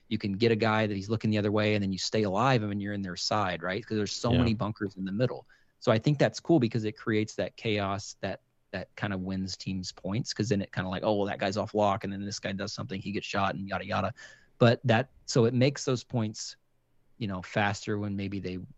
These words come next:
Speaker 1: wouldn't have been. But I also think there's something to when they started, like, overloading the middle of the field with the bricks and taller bunkers where you feel like you look downfield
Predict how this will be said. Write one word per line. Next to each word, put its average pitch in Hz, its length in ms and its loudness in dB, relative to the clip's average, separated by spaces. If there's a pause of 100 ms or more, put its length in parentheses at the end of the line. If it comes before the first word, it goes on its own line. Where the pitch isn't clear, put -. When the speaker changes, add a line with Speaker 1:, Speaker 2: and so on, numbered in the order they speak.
(120)
Speaker 1:
wouldn't 127 440 0
have 90 180 -8
been. 90 300 -6
But 113 140 -2
I 131 60 -2
also 175 360 0
think 135 200 -2
there's 110 180 -2
something 110 420 -4
to 98 320 -2 (380)
when 120 100 0
they 139 100 4
started, 175 300 2
like, 123 300 -2
overloading 120 800 0
the 98 60 -4
middle 113 380 0
of 107 120 0
the 98 80 -6
field 104 440 -2
with 95 200 -6
the 95 80 -8
bricks 120 640 0
and 95 160 -8
taller 117 400 2
bunkers 131 540 -2
where 98 360 0 (520)
you 110 80 2
feel 156 180 4
like 143 180 2
you 113 100 0
look 113 300 -2
downfield 113 600 -2